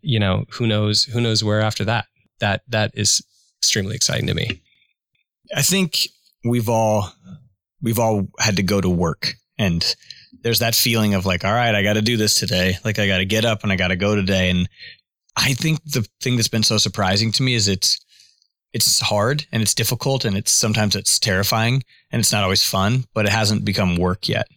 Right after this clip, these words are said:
Speaker 2: You know, like, it's like a, I wouldn't wanna do anything else. Like, it's hard to even go on vacation, you know, like, it's hard to just shut it off 'cause I love this so much. And so I think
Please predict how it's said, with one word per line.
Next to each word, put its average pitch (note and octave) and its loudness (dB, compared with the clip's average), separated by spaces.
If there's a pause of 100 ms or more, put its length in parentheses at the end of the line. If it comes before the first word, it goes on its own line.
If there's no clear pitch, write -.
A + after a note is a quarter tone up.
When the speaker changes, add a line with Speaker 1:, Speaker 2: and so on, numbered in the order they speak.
(240)
Speaker 2:
You A2+ -2
know, G#2 0
like, A#2+ -2
it's - -2
like A#2 0
a, F2+ 0 (560)
I A#2+ -2
wouldn't A2 2
wanna G#2 2
do A2 2
anything A2+ 2
else. D#3 0
Like, C#3+ -2
it's C#3+ 0
hard C#3+ 2
to C3+ 0
even A#2 2
go G#2+ 4
on G#2+ 2
vacation, A2 0
you A#2+ 0
know, A2 2
like, A2+ -2 (300)
it's D3 -2
hard G#2 0
to A2 0
just A2 0
shut A#2 0
it C3 0
off D#3+ -2
'cause B2 -2
I A2 2
love A#2 2
this B2+ 0
so F#2+ 0
much. F#2 -2
And A2 0
so - 2
I A#2 0
think C3+ -2